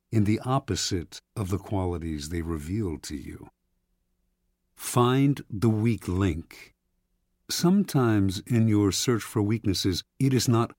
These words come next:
what, but who that matters. In today's versions of the court, there is often someone behind the scenes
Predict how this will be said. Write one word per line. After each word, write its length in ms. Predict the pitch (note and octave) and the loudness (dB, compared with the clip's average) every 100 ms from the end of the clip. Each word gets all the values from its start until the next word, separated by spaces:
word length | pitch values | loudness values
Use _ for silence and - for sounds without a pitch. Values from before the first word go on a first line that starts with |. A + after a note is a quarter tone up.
| - | -2
what, 500 | G2 F#2 - - - - | 0 0 -4 -14 -18 -8
but 300 | F#2+ F#2 - | -2 -2 -4
who 560 | - - G3 G#2+ D#2+ C#2+ _ B2+ | -14 2 4 4 2 -8 _ -2
that 180 | A2 | 0
matters. 500 | F#2+ F#2 D#2+ D#2 - - _ _ _ _ _ _ - | 2 0 -2 -6 -8 -10 _ _ _ _ _ _ 0
In 100 | B2 | 2
today's 440 | A#2 A2 B2 A2 | 2 2 4 2
versions 600 | F#2+ A2 B2+ G#2+ G2 F2+ | 0 2 2 2 2 2
of 120 | F#2 E2 | 0 -2
the 100 | D#2 | -4
court, 400 | - C#3+ A2 - - - - | 0 0 0 -6 -20 -6 2
there 120 | C3+ | 2
is 140 | B2 | 4
often 320 | F#3+ G#3+ A3+ | 0 2 2
someone 520 | F#3+ - A2+ G2+ F#2+ G2 | 0 2 2 4 2 4
behind 380 | F#2+ G#2+ C3+ | 2 2 2
the 80 | D3+ | 2
scenes 680 | D3 - G#2+ F2+ D2+ C#2+ | 0 0 2 2 0 -6